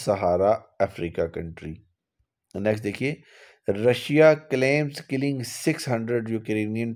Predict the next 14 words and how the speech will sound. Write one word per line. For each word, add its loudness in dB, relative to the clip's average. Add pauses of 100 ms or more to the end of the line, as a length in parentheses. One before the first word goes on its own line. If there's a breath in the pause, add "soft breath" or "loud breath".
(140)
ट्रूप्स 0 (200)
in -4 (300)
retaliatory -2 (100)
strike 2 (140)
on -6 (140)
eighth 0
January -4
twenty -6
twenty-three। -8 (760 loud breath)
नेक्स्ट 0
देखिए, -4 (540)
nato 6 (120)
यूरोपियन 2 (120)
यूनियन -2